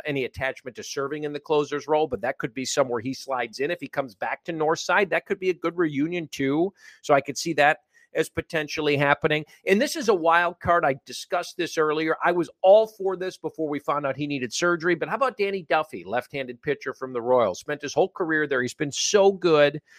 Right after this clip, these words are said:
Um, last month, Duffy told Andy McCullough of The Athletic that he does plan to start throwing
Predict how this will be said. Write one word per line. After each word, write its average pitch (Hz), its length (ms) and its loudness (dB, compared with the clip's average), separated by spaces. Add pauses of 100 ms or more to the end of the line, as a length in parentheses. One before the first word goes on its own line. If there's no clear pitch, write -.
(340)
Um, 127 500 6 (1400)
last 185 480 6
month, 190 380 0
Duffy 170 520 2
told 175 420 6
Andy 165 280 -4
McCullough 160 420 4
of 135 60 0
The 127 120 -2
Athletic 147 400 -2
that 131 100 -6
he 120 80 -12
does 147 380 -2
plan 180 300 -8
to 151 60 -10
start 143 360 0
throwing 160 680 2